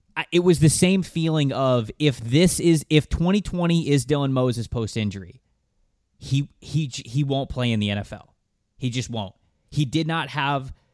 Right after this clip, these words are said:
the, there are too many other guys who will have more explosiveness, give better effort towards contact, be able to get from point A to point B better,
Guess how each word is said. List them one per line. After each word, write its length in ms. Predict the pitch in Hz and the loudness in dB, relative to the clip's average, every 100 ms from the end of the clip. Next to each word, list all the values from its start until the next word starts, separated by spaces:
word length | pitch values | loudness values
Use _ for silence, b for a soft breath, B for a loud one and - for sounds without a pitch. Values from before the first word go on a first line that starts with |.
| _ | _
the, 260 | - 135 117 - | -4 -4 -4 0
there 200 | 160 170 | 2 2
are 100 | 156 | 0
too 260 | - - | -4 -2
many 220 | 202 196 190 | 0 0 -2
other 260 | 170 160 | 0 0
guys 640 | 135 139 131 113 101 98 - _ _ | -2 -4 -2 -2 -4 -8 -14 _ _
who 140 | 143 | -2
will 560 | 143 135 135 120 113 113 _ _ _ _ _ _ _ _ _ | 0 0 0 -2 -4 -6 _ _ _ _ _ _ _ _ _
have 220 | - 139 | -2 0
more 220 | 131 135 160 | 0 -2 -4
explosiveness, 920 | - - 151 143 143 143 143 139 - _ _ _ _ _ _ _ _ _ _ - | -4 0 2 2 -2 -4 -4 -6 -12 _ _ _ _ _ _ _ _ _ _ 0
give 280 | 156 127 | 0 0
better 260 | 110 147 147 | -2 0 0
effort 400 | 143 139 147 120 | 0 -2 -2 -4
towards 300 | - 139 123 | -4 -4 -4
contact, 760 | - 127 127 131 120 117 - _ _ _ _ _ _ _ _ | -6 -4 -4 -4 -4 -4 -8 _ _ _ _ _ _ _ _
be 220 | 127 139 | 6 6
able 140 | 151 | 4
to 80 | 147 | 2
get 200 | 139 147 | 0 0
from 140 | - 135 | -2 -2
point 260 | 151 139 | 0 0
A 100 | 135 | 2
to 80 | 123 | 0
point 280 | - 131 113 | 0 0 0
B 140 | 120 | -2
better, 420 | 113 117 110 113 | -2 -2 -2 -4